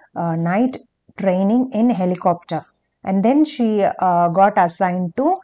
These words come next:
Helicopter Combat Support Squadron eight. So on her first mission, she was helping to build and complete the space station. So this was a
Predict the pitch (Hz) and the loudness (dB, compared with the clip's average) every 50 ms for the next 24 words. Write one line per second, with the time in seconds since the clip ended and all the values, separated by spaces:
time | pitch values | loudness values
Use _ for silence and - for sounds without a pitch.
0 | _ - 196 185 190 185 208 190 190 - - 208 202 202 - - 180 175 175 180 | _ -2 -2 -2 0 2 0 0 0 0 -2 -4 -4 -4 -4 -4 -2 -2 0 -2
1 | 185 175 185 190 214 226 226 226 _ _ _ _ _ _ _ _ _ _ _ _ | -2 -2 -2 0 0 -2 -4 -8 _ _ _ _ _ _ _ _ _ _ _ _
2 | - - 202 175 175 - 214 220 240 240 - - - _ _ - - - - 190 | -10 -4 -4 -4 -4 -2 -2 -2 -2 -2 -4 -12 -20 _ _ -20 -20 -10 -6 -4
3 | 165 160 151 143 156 160 151 151 - - - 190 180 170 170 175 - - _ _ | -4 -4 -6 -6 -8 -8 -8 -10 -12 -10 -8 -6 -6 -6 -6 -10 -14 -20 _ _
4 | _ _ _ _ - - _ _ _ _ _ _ _ _ _ - - 202 190 190 | _ _ _ _ -20 -20 _ _ _ _ _ _ _ _ _ -4 0 2 2 4
5 | 180 190 208 220 208 202 - - 247 277 294 294 294 - - - - - _ - | 4 2 2 0 0 -2 -2 0 0 2 2 2 0 -4 -10 -14 -16 -18 _ -20
6 | _ _ _ _ _ _ 214 196 190 180 - 226 247 269 262 262 - 214 196 196 | _ _ _ _ _ _ -4 -2 -2 -2 -2 -2 0 0 -2 -2 -4 0 0 0
7 | 190 190 185 185 185 190 185 240 240 233 - 220 175 165 180 180 220 240 - - | 0 0 -2 -2 -2 -2 0 0 0 0 0 0 -2 0 0 0 0 0 0 -2
8 | 185 196 220 220 - 196 175 180 170 202 208 208 175 277 294 294 294 - 190 170 | -2 -2 -4 -4 -4 -4 -4 -4 -2 -2 -2 -2 0 0 0 -2 -2 -4 -4 -4
9 | 170 - - 160 151 147 - - 151 151 - 165 160 - 165 160 165 - 185 180 | -4 -6 -6 -8 -8 -8 -10 -14 -16 -10 -10 -10 -8 -8 -10 -12 -10 -8 -6 -4
10 | 180 175 185 175 | -4 -2 -4 -6